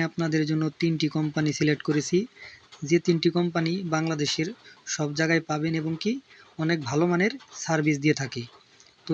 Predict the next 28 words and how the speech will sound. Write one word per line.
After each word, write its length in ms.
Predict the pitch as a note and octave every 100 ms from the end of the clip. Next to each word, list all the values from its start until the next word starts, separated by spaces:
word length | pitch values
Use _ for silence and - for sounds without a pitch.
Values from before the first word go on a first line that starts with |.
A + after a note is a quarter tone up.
| D#3
সর্বপ্রথম 560 | F3 F3 F3 E3 E3 D#3+ F3 E3
শুরু 180 | E3+ E3+ E3
করা 140 | D#3 C#3+
যাক, 160 | C#3+ D3 - - - _ -
সেটি 240 | D#3+ D3+ D#3
হলো 180 | D#3+ F#3 C4+ - - - - _ _
সোহান 400 | - F3+ D#3+ D#3 D3+
স্টার। 280 | - - A#2 A#2 - - _ _ - - - - -
তো 80 | F3 E3+
এটি 140 | D#3+ F3+
অনেক 180 | F3 F3 D#3+ D3+
ভালো 180 | C3 D#3 E3+
মানের 200 | F3 E3+ D#3
একটি 220 | - D#3 D#3+ F#3+ _ _ _ _ _ -
টু 80 | D#3
পিন 140 | D#3 D#3
সকেট। 300 | D#3 C#3+ D3+ C#3+ - _
তো 60 | D3+
আপনাদেরকে 480 | D3 D#3 D3 C#3+ C#3+ D3+ D3+
আনবক্সিং 380 | D3+ C#3+ - D3
করে 120 | D3 D3
দেখাচ্ছি। 340 | C#3+ C3+ - D3 C#3
দেখুন, 220 | C#3 D3 D#3+ G#3+ - _ - _ - - _ - _ _ _ - _ D3
দেখুন 200 | D3 D#3 D3
কত 100 | D3+ D#3
সুন্দর 300 | - E3+ E3 D#3
ফিনিশিং, 380 | - D3+ C3+ E3 F#3+ A3+ _ _ - - -
ফিনিশিংয়ের 480 | - D#3 D3 E3 D#3+